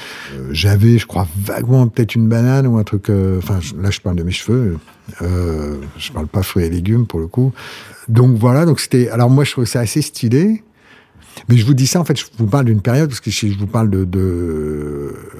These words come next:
un an avant, j'avais des chaussettes de foot qui remontaient jusqu'aux genoux, euh, un short moule bite et un petit maillot de l'A S Saint-Étienne, euh, trop court, quoi. Enfin, donc, euh, donc, si vous voulez, ça, tout ça allait quand même très, très vite.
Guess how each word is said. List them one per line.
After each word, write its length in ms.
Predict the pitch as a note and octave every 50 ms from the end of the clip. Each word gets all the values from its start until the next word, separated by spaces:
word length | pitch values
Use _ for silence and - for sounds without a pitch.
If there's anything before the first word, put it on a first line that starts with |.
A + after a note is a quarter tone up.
| - - - F2 - _ _ _ -
un 180 | B2 A#2+ A#2 A#2
an 120 | A2+ A2 G#2
avant, 360 | G2+ G2+ G2 B2+ C#3+ D#3+ D#3
j'avais 300 | A2+ G2+ G2 F2+ F#2 G#2
des 140 | F#2+ G2 F2+
chaussettes 560 | - - - - - - G2+ - A#2 G2+ F#2+
de 100 | F#2+ G2+
foot 300 | F#2+ - - A#2 A2+ G#2+
qui 80 | - G#2+
remontaient 380 | E2 F2 F#2+ F2+ - - G2
jusqu'aux 320 | F2+ E2+ E2+ - - F2+ F2+
genoux, 460 | F#2 A2 A#2+ C3+ C#3+ D3+ D3 B2 G#2+
euh, 220 | G2+ F#2+ F#2 E2+ -
un 120 | G2+ G2+
short 440 | F#2+ - - A#2+ A2+ A2 G2+ - -
moule 340 | F#2 E2+ E2+ F2 F#2 F#2 F#2+
bite 340 | F#2+ A#2 C3 C#3+ C3+ - -
et 140 | F2 F2 E2+
un 180 | E2+ E2+ E2+
petit 420 | E2+ E2 E2 - - F#2+ F#2 F#2 F#2
maillot 380 | F#2 F#2 F#2+ F#2 F#2+ G2+ G#2+
de 120 | G#2+ G#2 F#2+
l'A 100 | F#2 F2+
S 80 | F#2
Saint-Étienne, 640 | - - F#2 - - F2+ D#2+ - A2 A2+ A#2 A#2 G#2
euh, 500 | F2+ E2+ E2+ D#2+ E2 D#2+ D2+ D#2 E2 E2
trop 240 | E2+ - - F#2+ F2
court, 320 | - - D3+ C3 A2+ -
quoi. 120 | - G#2 F2
Enfin, 200 | E2 - F#2 D#2+
donc, 220 | E2 E2+ E2 -
euh, 120 | E2+ D2+ D2 - - - - - - - - - -
donc, 140 | G2 F2+ -
si 80 | -
vous 60 | G2+
voulez, 180 | G#2 B2 C3 A#2+
ça, 320 | - - - - G#2+ G2+
tout 180 | - - - A2
ça 160 | - - C3
allait 140 | A2+ G#2+ G2
quand 120 | - G#2
même 160 | G2+ G2+ G2 F#2
très, 140 | - -
très 200 | G2 - - G2
vite. 200 | G#2 C3 D3 -